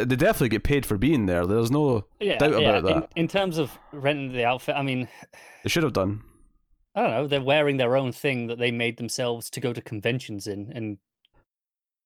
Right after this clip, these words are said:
Speaker 2: and
Speaker 1: Yeah,
Speaker 2: now, now
Speaker 1: and
Speaker 2: they're
Speaker 1: it
Speaker 2: in a Star Wars thing. They're probably quite happy just to be there, to be
Speaker 1: They
Speaker 2: honest.
Speaker 1: probably are happy, but they, they, they probably spent a lot of money and time building those suits. And you're like, "You know what? No, you can rent the suit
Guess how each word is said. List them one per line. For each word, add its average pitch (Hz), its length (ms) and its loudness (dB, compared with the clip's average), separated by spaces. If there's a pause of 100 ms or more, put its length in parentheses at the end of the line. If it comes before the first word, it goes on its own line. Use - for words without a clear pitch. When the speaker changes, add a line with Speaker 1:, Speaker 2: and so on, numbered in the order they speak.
(160)
Speaker 2:
and 123 140 0
Speaker 1:
Yeah, - 180 4
Speaker 2:
now, - 40 0
now 123 160 2
Speaker 1:
and - 80 4
Speaker 2:
they're 120 80 2
Speaker 1:
it - 60 -6
Speaker 2:
in 127 160 0
a 120 60 -2
Star 127 300 0
Wars 107 260 -4
thing. 113 180 -6
They're 123 80 -2
probably 139 340 -2
quite 123 200 0
happy 113 200 -4
just 110 180 -10
to 120 60 -10
be 113 140 -4
there, 101 220 -6
to - 100 -18
be 117 60 -8
Speaker 1:
They 110 40 -6
Speaker 2:
honest. 196 260 2
Speaker 1:
probably 247 260 4
are 254 120 4
happy, 139 360 2
but 117 160 2
they, 165 140 4 (140)
they, 165 120 2
they 185 180 4
probably 170 340 2
spent 151 200 2
a 139 40 2
lot 143 180 4
of 156 60 2
money 123 300 2
and 143 100 2
time 117 320 2
building 117 340 2
those 113 180 2
suits. 147 240 2
And 92 60 0
you're 113 100 2
like, 117 100 0
"You 127 80 0
know 135 100 2
what? 170 180 2
No, 156 120 2
you 127 140 2
can 120 200 0
rent 139 280 2
the 123 60 2
suit 113 340 0